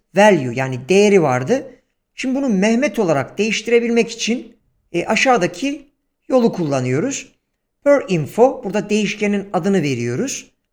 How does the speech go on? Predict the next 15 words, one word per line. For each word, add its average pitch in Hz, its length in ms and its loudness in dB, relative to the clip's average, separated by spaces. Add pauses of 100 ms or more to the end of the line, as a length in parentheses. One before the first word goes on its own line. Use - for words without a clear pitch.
(120)
Bunları 254 340 2
köşeli 254 320 -4
parantez 220 580 0
içerisinde 143 760 -6
değiştireceğimiz 180 1080 -2 (540)
anahtarı 190 420 0
giriyoruz. 131 640 -4 (480)
Ve 233 40 0
eşittir 214 640 -2
diyerek 175 400 0
bunu 233 160 -2
Mehmet'le 214 760 0 (440)
değiştiriyoruz. 180 840 -2
Oldukça 240 480 0
basit. - 460 -2